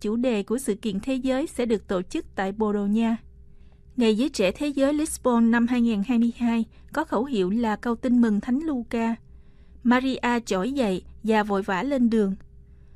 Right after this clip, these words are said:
Khẩu hiệu này sẽ là nguồn cảm hứng cho cuộc thi sáng tác logo và bài hát chủ đề. Theo báo Ecclesia của Hội đồng Giám mục Bồ Đào Nha, Đức Hồng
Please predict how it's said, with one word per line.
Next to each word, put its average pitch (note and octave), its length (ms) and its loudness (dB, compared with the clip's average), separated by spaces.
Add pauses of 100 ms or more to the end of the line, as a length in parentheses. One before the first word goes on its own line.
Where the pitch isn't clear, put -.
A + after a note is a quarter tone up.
(180)
Khẩu A#3+ 180 -2
hiệu C4+ 180 2
này A3 240 2
sẽ A#3 160 -2
là C#4+ 160 0
nguồn A3 260 2
cảm G3+ 240 -2
hứng C#4 240 0
cho C#4 100 0
cuộc - 240 -2
thi A#3+ 180 0
sáng C4+ 260 -6
tác D#4 260 -8
logo A#3+ 460 2 (240)
và A3 260 0
bài G#3 160 -2
hát C#4+ 260 -6
chủ G#3+ 140 -4
đề. G#3+ 280 0 (880)
Theo A#3+ 180 0
báo B3 260 0 (100)
Ecclesia A#3+ 960 -2
của G3+ 140 -2
Hội B3 160 0
đồng G#3 180 -2
Giám C4 180 -2
mục - 160 -4
Bồ A3 140 0
Đào G#3 160 -2
Nha, A3+ 340 2 (340)
Đức F4 160 -4
Hồng D#4 160 0